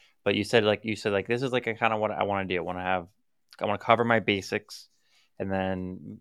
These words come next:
probably get to a certain amount of money and then just be comfortable." And so many people don't realize that they could achieve that level of success,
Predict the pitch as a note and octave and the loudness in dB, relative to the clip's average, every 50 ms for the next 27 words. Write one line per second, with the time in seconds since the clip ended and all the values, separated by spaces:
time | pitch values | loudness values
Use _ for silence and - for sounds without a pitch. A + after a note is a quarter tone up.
0 | _ _ - A2+ G#2 G2+ G2+ G2+ F2+ G#2+ G2+ - - - G#2+ F#2+ F#2 F2 - - | _ _ 4 4 6 6 4 4 2 2 0 0 -2 -2 0 0 0 -2 -2 -4
1 | F#2 F2+ F#2+ G2 G2 F#2+ F#2+ F#2 F#2 F#2 F2+ F2+ F#2 G2 G2+ G#2 G#2 G2 F#2 F2+ | -4 -4 -4 -4 -2 0 0 0 0 0 -2 -2 -2 -2 -4 -4 -4 -4 -4 -6
2 | F2+ F#2 F2+ - - - - - B2+ C3+ C#3+ D3 - - - - - - _ _ | -6 -6 -8 -8 -10 -10 -6 -4 -4 -4 -4 -6 -10 -10 -10 -10 -10 -12 _ _
3 | _ _ _ _ _ _ _ _ - - G2+ G2 F#2 - B2 A#2+ C3 C3 B2+ A#2+ | _ _ _ _ _ _ _ _ -4 -4 -2 -2 0 2 2 4 4 2 2 0
4 | C3+ A#2 A#2 G#2+ G2 G2 F#2+ F#2 - _ _ _ _ _ _ _ _ - A2+ A2 | 0 0 0 2 2 2 0 0 -2 _ _ _ _ _ _ _ _ 0 0 0
5 | F#2 F#2+ G#2+ A2 G#2+ G2+ G2 F#2+ F#2+ F#2 E2+ - F2 F2 E2+ E2+ E2+ - - _ | 0 0 2 2 4 4 4 4 2 0 -2 -2 -2 0 2 0 0 -2 -4 _
6 | _ _ _ _ _ _ _ _ _ _ _ _ _ - G2 G2+ G#2+ A2 A#2 - | _ _ _ _ _ _ _ _ _ _ _ _ _ -10 -2 2 2 2 2 0
7 | C3+ A2+ G2+ - _ _ _ - - A2 - - - - A#2 A#2+ A2+ G#2 F#2+ F2+ | -4 -6 -6 -10 _ _ _ -6 -6 -6 -4 -4 -2 0 0 2 2 2 0 -2
8 | E2+ E2+ - - _ _ _ _ _ G#2 G2+ G#2 G2 F#2+ - - F2 F2+ F2+ F2 | -4 -6 -10 -16 _ _ _ _ _ 2 6 6 6 6 4 0 -4 0 0 0
9 | F2 F2+ F#2+ G#2 A2 A2+ - _ _ _ _ _ _ _ _ _ - F2+ F2+ F2+ | 0 0 -2 -4 -4 -6 -12 _ _ _ _ _ _ _ _ _ 2 2 4 4
10 | F2 E2+ - - - G2 - - - F#2 F2+ A#2 C#3+ - - - | 2 0 -4 -10 -14 -14 -14 -6 -2 0 0 0 0 -2 -8 -16